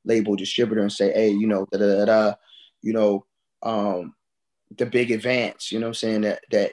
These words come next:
that, which is a loan that a lot of artists depend on, you know what I mean? So, um, it, it, it's kinda like that, "Oh, snap" moment, you know what I mean? Where it's like, I think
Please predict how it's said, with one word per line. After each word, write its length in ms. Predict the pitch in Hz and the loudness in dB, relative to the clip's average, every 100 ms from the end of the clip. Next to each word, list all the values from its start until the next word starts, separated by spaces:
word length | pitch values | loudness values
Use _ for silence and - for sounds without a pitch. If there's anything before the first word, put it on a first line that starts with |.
| - | -4
that, 140 | 104 | -4
which 160 | 117 - | -4 -4
is 80 | 110 | -2
a 100 | 104 | 0
loan 360 | 113 120 117 | 2 0 0
that 120 | 101 95 | 0 0
a 40 | |
lot 260 | 101 104 104 | 2 2 0
of 160 | 90 - | -2 -4
artists 360 | 104 104 98 - | 0 0 -2 -10
depend 380 | - 135 131 117 | -4 -2 -2 -2
on, 260 | 104 90 | -4 -4
you 80 | 98 | 0
know 80 | 113 | 2
what 100 | 113 | 2
I 40 | |
mean? 180 | 113 113 | 0 -2
So, 340 | - 110 107 - _ - _ - | 2 4 2 -2 _ -20 _ -4
um, 520 | 120 113 110 104 - _ _ _ _ _ _ - _ | -2 0 -2 -4 -10 _ _ _ _ _ _ -20 _
it, 120 | - - | -16 -14
it, 220 | - - - - - - - _ _ - - | -16 -16 -20 -20 -20 -20 -20 _ _ -20 -14
it's 200 | 123 - | -12 -4
kinda 280 | 160 147 139 | 0 2 4
like 260 | 127 127 | 4 2
that, 260 | 135 120 - - | 2 2 -2 -6
"Oh, 500 | 139 147 131 110 107 | -2 -2 -2 -6 -10
snap" 440 | - 135 143 - - | -10 -6 -4 -6 -10
moment, 480 | 117 107 104 104 _ _ | -8 -6 -8 -12 _ _
you 140 | 110 | -8
know 80 | 117 | -4
what 80 | 113 | -2
I 40 | |
mean? 260 | 113 110 110 | -2 -2 -2
Where 180 | 110 107 | 2 0
it's 140 | - | 0
like, 180 | 110 104 | -2 -2
I 100 | 117 | -2
think 200 | - 147 | -2 -4